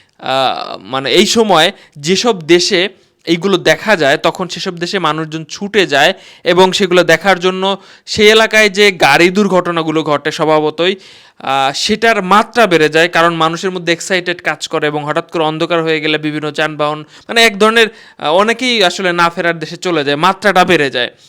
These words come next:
এবার আসেন, আহ, লাস্ট যে কথাটা, সেটা হচ্ছে যে বাংলাদেশের মানুষের জন্য এটা উদ্বিগ্নর কোনো কারণ কিনা। আসলে কোনো দিক দিয়ে কোথাও উদ-, উদ্বিগ্নর কোনো কারণ নাই। কারণ হচ্ছে আপনি যদি, আহ, ইন্টারনেটে সার্চ দেন, আলেম ওলামারা দেখবেন যে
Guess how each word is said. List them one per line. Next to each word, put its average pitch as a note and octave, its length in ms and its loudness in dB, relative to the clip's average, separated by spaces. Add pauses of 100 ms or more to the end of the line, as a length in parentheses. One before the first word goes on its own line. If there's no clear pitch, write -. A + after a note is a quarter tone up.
(120)
এবার A#3 220 6
আসেন, B3 260 2
আহ, - 800 -4
লাস্ট F#3+ 380 2
যে F3 160 -2
কথাটা, D#3+ 400 -2
সেটা E3+ 200 -2
হচ্ছে E3+ 300 -4
যে D#3 180 0 (240)
বাংলাদেশের G#3 600 2
মানুষের F#3 300 -4
জন্য F3 320 -4 (220)
এটা F3 200 -4
উদ্বিগ্নর G3+ 540 -4
কোনো E3 200 -6
কারণ D#3+ 320 -2
কিনা। C3 280 -6 (200)
আসলে B3+ 320 -4
কোনো B3 300 0
দিক B3 220 -2
দিয়ে C#4 160 -2 (140)
কোথাও B3+ 600 0
উদ-, G3+ 320 -8
উদ্বিগ্নর E3+ 480 -4
কোনো E3 180 -6
কারণ E3+ 260 0
নাই। D#3+ 260 -2 (280)
কারণ A3+ 200 4
হচ্ছে A3+ 240 -2
আপনি A3 220 -4
যদি, A3+ 300 -2 (280)
আহ, D#3+ 220 2
ইন্টারনেটে F#3 440 0
সার্চ F3+ 320 2
দেন, G3+ 140 -2
আলেম E3+ 280 2
ওলামারা D#3+ 340 2
দেখবেন D#3 360 0
যে D#3 120 -2